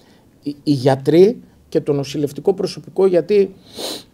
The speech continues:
είπε η κυρία Φουντουλάκη και λίγα είπε για αυτά που βιώνουν. Ε, μπορεί να χαμογελάνε, αλλά όταν πάνε στο σπίτι τους,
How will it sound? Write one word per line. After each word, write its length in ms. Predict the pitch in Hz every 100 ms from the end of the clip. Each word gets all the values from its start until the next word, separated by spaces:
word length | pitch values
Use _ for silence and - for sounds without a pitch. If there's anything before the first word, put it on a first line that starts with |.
| _
είπε 220 | 175 185
η 60 | 180
κυρία 260 | - 156 165
Φουντουλάκη 540 | 156 135 131 143 180
και 140 | -
λίγα 300 | 151 185 160
είπε 400 | 143 139 135 113 80 117
για 160 | 127 135
αυτά 240 | 135 147
που 120 | 139 135
βιώνουν. 560 | 131 127 113 92 62 - -
Ε, 600 | 143 147 143 143 139 - - - _ _ - _ _ _ _ - 170 _ - - -
μπορεί 280 | 127 151
να 120 | 202 185
χαμογελάνε, 640 | 165 156 135 127 151 180
αλλά 160 | 170 180
όταν 220 | 190 185
πάνε 220 | 180 180
στο 160 | 180 160
σπίτι 380 | - 165 170
τους, 320 | 196 196 185